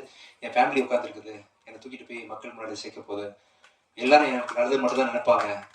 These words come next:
அவங்க கிட்ட பேசுறேன் அப்படின்ற மாதிரி நான் வந்து உங்களெல்லாம் பார்த்து உண்மையிலே சந்தோஷமாயிடுறேன்,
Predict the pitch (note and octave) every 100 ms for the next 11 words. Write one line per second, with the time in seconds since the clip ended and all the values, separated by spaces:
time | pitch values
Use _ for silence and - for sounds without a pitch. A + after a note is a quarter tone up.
0 | - - D3+ B2+ B2 B2+ A2+ A2 G#2 G2+
1 | - - - - - - - - - B2+
2 | C#3 C3 C#3 D#3 C#3+ - - B2+ C3+ B2
3 | - - - B2+ B2+ B2 - C3+ - G2+
4 | F#2+ -